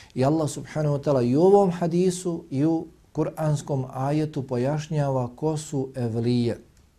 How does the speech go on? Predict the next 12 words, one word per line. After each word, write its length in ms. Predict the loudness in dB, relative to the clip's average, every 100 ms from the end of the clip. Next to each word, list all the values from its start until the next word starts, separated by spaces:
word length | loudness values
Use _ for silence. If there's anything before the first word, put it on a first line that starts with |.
| _ _ -20 -20 -20 -10
Ovaj 340 | 0 4 4 2
hadis, 680 | 2 4 4 4 2 -2 -12 0
a 80 | 2
i 120 | 2
kuranski 640 | 0 -4 -2 -4 -4 -6 -4
ajet, 640 | -2 0 2 0 -2 -12 -20 _ _ _ _ _ _ _ -20 -20 -10
su 220 | 0 2
dokaz 760 | 4 6 6 6 4 2 0
protiv 520 | -2 0 2 2 2
onih 440 | 4 4 2 -2 -4
koji 280 | -2 -2 0
kažu, 920 | 0 2 2 2 0 2 2 2